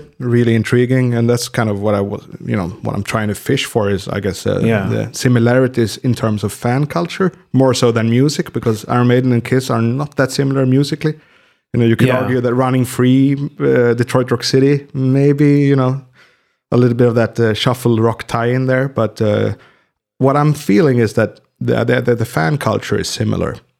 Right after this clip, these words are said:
Speaker 1: The, the obsession, you know, uh, like I said, we got four, four podcasts even in Swedish on, on Kiss. So obviously it's a big thing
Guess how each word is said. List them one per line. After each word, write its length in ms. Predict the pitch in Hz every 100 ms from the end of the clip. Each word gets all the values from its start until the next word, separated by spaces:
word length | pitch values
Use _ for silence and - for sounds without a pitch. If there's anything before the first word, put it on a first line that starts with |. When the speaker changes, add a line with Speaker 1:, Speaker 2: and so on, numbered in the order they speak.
| _
Speaker 1:
The, 260 | - 107 90
the 160 | 101 123
obsession, 600 | 123 - 139 - - 90
you 80 | 92
know, 200 | - 120 _ -
uh, 300 | 117 95 101
like 240 | 107 107
I 20 |
said, 320 | 107 - 110
we 60 | 107
got 160 | 107 101
four, 400 | - 123 107 92 - - 127
four 280 | - 127 110
podcasts 580 | 120 110 - 107 -
even 200 | 127 104
in 80 | 101
Swedish 540 | 98 131 139 98 - -
on, 220 | 101 90
on 120 | -
Kiss. 340 | 101 95 - - _ _ _ _
So 140 | - 123
obviously 440 | 117 135 123 113
it's 160 | 101 -
a 20 |
big 240 | 98 101
thing 320 | 101 127 98